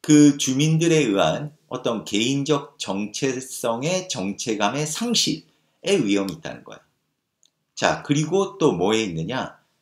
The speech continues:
바로 느낌. 그, 그들의 과거와 단절되어진다는 느낌의 위험이 존재한다는 거지. 자, 이런 가짜 상품이 판치는 가운데 어떻게 된다?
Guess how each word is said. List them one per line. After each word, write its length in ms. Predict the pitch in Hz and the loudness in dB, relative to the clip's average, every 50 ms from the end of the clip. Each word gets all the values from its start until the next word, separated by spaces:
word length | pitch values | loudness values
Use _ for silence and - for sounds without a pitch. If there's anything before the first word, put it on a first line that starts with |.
| _ _ _ | _ _ _
바로 280 | - 98 92 90 87 85 | -4 0 0 0 0 0
느낌. 440 | 101 92 - - - - 65 67 - _ _ _ _ _ _ _ _ _ _ _ _ _ - | -2 -4 -6 -8 -10 -10 -10 -12 -14 _ _ _ _ _ _ _ _ _ _ _ _ _ -6
그, 320 | - 110 110 107 104 - | 0 2 2 2 2 0
그들의 420 | - 143 135 139 127 117 110 - | 0 0 2 4 4 4 4 2
과거와 720 | - - 78 76 - - 110 104 87 78 87 107 - - - _ _ _ _ - | 0 -2 -2 -2 -2 -2 0 2 2 2 2 0 -4 -8 -14 _ _ _ _ -4
단절되어진다는 1500 | - 113 131 135 139 135 143 135 131 131 113 - 120 110 110 110 104 98 - - 92 87 92 92 95 101 98 98 90 | 0 2 2 2 2 2 2 2 2 0 -2 -2 -2 -2 -2 -2 -2 -4 -6 -8 -6 -4 -4 -2 -2 -4 -6 -6 -6
느낌의 800 | 82 80 80 80 - - 92 87 87 123 156 180 - - - _ _ - | -6 -6 -8 -10 -8 -6 -6 -4 -2 0 -2 -2 -2 -6 -12 _ _ -10
위험이 600 | 80 85 87 87 82 78 80 113 143 156 80 78 - | -4 -2 -2 0 0 -2 -2 -4 -4 -6 -8 -10 -14
존재한다는 600 | - - 85 80 80 78 69 - 71 69 69 69 | -12 -8 -8 -6 -6 -6 -8 -8 -10 -12 -14 -14
거지. 380 | 76 98 87 78 - - - - _ _ _ _ _ _ _ _ _ _ _ _ - | -16 -16 -18 -16 -18 -18 -20 -20 _ _ _ _ _ _ _ _ _ _ _ _ -2
자, 160 | - 160 143 | 2 2 2
이런 260 | 147 170 208 220 208 | 4 4 2 2 0
가짜 340 | - - - - - 165 165 | 0 -2 -2 0 2 2 0
상품이 440 | 160 165 165 160 170 170 165 160 160 | 0 0 -4 -6 -6 -4 -4 -4 -4
판치는 440 | - 170 156 156 - - 160 151 139 | -4 -4 -4 -4 -4 -4 -6 -4 -2
가운데 280 | 120 104 110 113 123 | -2 -2 -2 -4 -4
어떻게 320 | 127 98 80 - - 113 101 | -4 -4 -6 -6 -6 -4 -4
된다? 400 | 92 90 90 123 135 151 - | -4 -4 -4 -4 -6 -6 -6